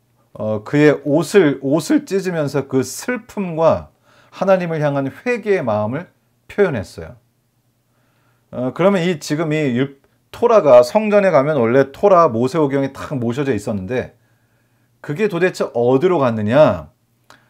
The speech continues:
어, 그 므낫세, 므낫세 때에, 므낫세 때에 이 책이 없어졌다 그래요. 그래서 결국 므나-, 이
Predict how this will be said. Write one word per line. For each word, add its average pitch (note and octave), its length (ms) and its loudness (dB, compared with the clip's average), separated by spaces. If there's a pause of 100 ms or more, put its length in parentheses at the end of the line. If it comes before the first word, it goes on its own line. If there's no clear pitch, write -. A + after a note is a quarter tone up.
(360)
어, A2+ 600 0 (680)
그 C3 600 0 (920)
므낫세, F#3 1120 2
므낫세 F#3+ 840 0
때에, D3+ 560 0 (640)
므낫세 F#3 680 0 (160)
때에 E3 400 -2
이 C#3 280 -4
책이 E3+ 280 -10
없어졌다 A2+ 460 -2
그래요. E2 380 -14 (1400)
그래서 C3+ 340 -2
결국 C3+ 360 -4
므나-, C#3 220 0
이 C#3+ 220 -2